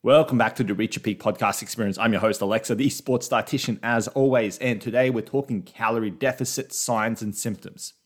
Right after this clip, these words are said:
Specifically four of them, okay? Four signs and symptoms you need to be looking out for to tell yourself that yes, you are successfully keeping up a calorie deficit strategy. Because without one,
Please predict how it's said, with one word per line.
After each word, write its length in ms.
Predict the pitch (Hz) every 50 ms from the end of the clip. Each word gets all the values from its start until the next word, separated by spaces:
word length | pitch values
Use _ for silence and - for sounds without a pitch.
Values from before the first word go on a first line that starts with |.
| _ _ _ _ _ _ _ _ _
Specifically 560 | - - - 160 - 226 214 214 202 - 165
four 280 | 131 - 120 113 98 95
of 80 | -
them, 160 | - 62 - _ _ - 107
okay? 300 | 107 - 120 113 110 - - _ _ _
Four 260 | _ - 180 196 202
signs 300 | 190 - 135 131 131 127
and 80 | 127 120
symptoms 400 | - 123 110 - 117 101 - 95
you 160 | 98 101 107
need 120 | 117 110
to 80 | 92 90
be 100 | 98 90
looking 320 | 85 87 - - 90 85
out 140 | 80 69 -
for 280 | - - 90 80 - - _ _ _ _ _
to 140 | - - 139
tell 300 | 135 - - - 208 208
yourself 720 | 208 196 151 - - - 160 170 156 107 80 - - - _ _ _ _ _ _ -
that 80 | - 117
yes, 480 | 104 98 107 131 - - - - -
you 220 | 123 143 - 120 120
are 140 | 117 117
successfully 1120 | 110 - - 120 - - - - 139 151 - - - - 170 160 170 180 180 190 196 196 196 _ _
keeping 460 | - - - 127 131 127 135 127 - -
up 360 | 107 104 104 - - - _ _ _ _ _ -
a 80 | -
calorie 500 | - - - - 110 110 113 107 107 110
deficit 480 | 101 - 104 87 - - - - - -
strategy. 560 | - - 95 90 95 95 90 - - - _ _ _ _ _ _ -
Because 240 | - 127 - 151 120
without 420 | 151 143 127 117 120 147 185 -
one, 220 | - 156 196 277